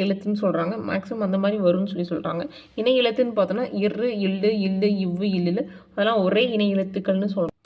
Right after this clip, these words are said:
அதே மாதிரி இந்த பேராகிராஃப் என்ன சொல்றாங்கன்னா, ஐன்றதுக்கு வந்து ஈ வந்து இணை எழுத்தா இருக்கு ஐக்கு, அவ்வுக்கு வந்து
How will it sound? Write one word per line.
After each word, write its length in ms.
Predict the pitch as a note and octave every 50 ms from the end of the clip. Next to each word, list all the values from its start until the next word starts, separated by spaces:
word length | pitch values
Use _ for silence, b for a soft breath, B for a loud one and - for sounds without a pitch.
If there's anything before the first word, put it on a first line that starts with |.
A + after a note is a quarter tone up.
| _ _ -
அதே 180 | _ - G#3+ G#3
மாதிரி 180 | A#3 B3+ A#3+
இந்த 180 | A3+ A3 A3 B3+
பேராகிராஃப் 440 | - C4 A#3+ A#3+ A#3 A#3+ A#3+ - A#3
என்ன 100 | G#3 G3+ G#3
சொல்றாங்கன்னா, 340 | G#3 F#3 F3 F3 F3+ - - - F#3
ஐன்றதுக்கு 680 | F#3+ G#3 G#3+ A#3+ B3+ - D4 A3+ G#3 F#3+ - - G3 G3
வந்து 140 | A3 A3+ G#3+
ஈ 140 | G#3 G#3+ G#3+ A#3
வந்து 200 | A#3 G#3+ G#3 G#3
இணை 160 | F#3+ F3 F#3 F3+
எழுத்தா 240 | F3 F3 F3+ -
இருக்கு 260 | F3 D#3+ F3 - E3+ E3 E3
ஐக்கு, 400 | E3+ F3+ F#3+ F3+ F#3 F#3+ A#3+ D4+ B B B B B B B B _ - -
அவ்வுக்கு 480 | G3+ G3 G#3+ A3 A#3+ B3+ C4 C4 - G#3+
வந்து 180 | G#3+ A#3 C4